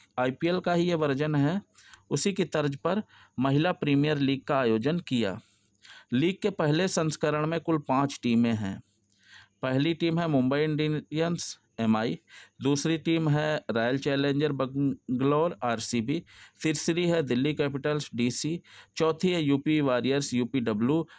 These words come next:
और पांचवी गुजरात जायंट्स। गौरतलब है टूर्नामेंट का फाइनल मैच छब्बीस मार्च दो हज़ार तेईस को मुंबई के बे-, ब्रेबोर्न स्टेडियम में खेला जाएगा। बहुत ही महत्वपूर्ण क्वेश्चन है।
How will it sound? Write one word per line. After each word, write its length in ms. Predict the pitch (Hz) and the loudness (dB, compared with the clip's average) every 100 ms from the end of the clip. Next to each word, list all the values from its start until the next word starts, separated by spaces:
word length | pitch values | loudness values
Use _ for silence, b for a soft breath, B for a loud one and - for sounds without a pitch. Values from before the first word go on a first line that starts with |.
| B 120 | B -2
और 300 | 131 131 - _ _ - | 0 -2 -6 _ _ -2
पांचवी 400 | 120 117 143 135 | -2 0 0 2
गुजरात 420 | 113 110 135 - - - | 2 0 -2 -4 -14 -12
जायंट्स। 520 | 110 98 82 - - _ _ b b b b - - | -6 -4 -4 -8 -14 _ _ b b b b -16 -4
गौरतलब 580 | 127 160 170 160 165 170 | 0 0 0 0 0 0
है 120 | 196 | 0
टूर्नामेंट 580 | 170 151 156 156 151 147 | 0 2 2 -2 -2 -4
का 120 | 156 | -6
फाइनल 540 | - 139 143 165 160 | -2 -2 0 2 4
मैच 380 | 120 95 - - _ b b - | 4 2 -4 -12 _ b b -14
छब्बीस 480 | - 143 151 180 170 | -4 -4 -2 -2 0
मार्च 220 | 147 143 | 0 0
दो 160 | 131 131 | 0 0
हज़ार 280 | 120 120 113 - - 143 160 160 - | 2 0 -2 -6 -2 2 2 0 -2
तेईस 300 | 143 151 165 | 0 2 0
को 400 | - 120 143 180 B B B B | 0 2 2 0 B B B B
मुंबई 400 | 120 127 135 151 | 2 4 2 0
के 200 | 143 165 | 2 0
बे-, 320 | 127 120 123 - | 0 0 0 0
ब्रेबोर्न 760 | 117 127 123 127 147 156 156 | 0 2 2 4 4 4 0
स्टेडियम 440 | 123 - 117 123 127 | -2 0 0 2 2
में 120 | 147 | 0
खेला 400 | - 107 117 220 - B B - | -2 0 0 -2 -4 B B -12
जाएगा। 640 | 104 110 92 87 - - - _ _ _ _ _ B B B B | -4 -2 -2 -4 -6 -12 -16 _ _ _ _ _ B B B B
बहुत 320 | 104 117 139 156 | 0 2 2 0
ही 60 | |
महत्वपूर्ण 540 | 143 117 117 131 139 143 | 0 0 -2 -2 0 0
क्वेश्चन 420 | 135 - 147 143 | -2 -2 -2 0
है। 160 | 175 | -2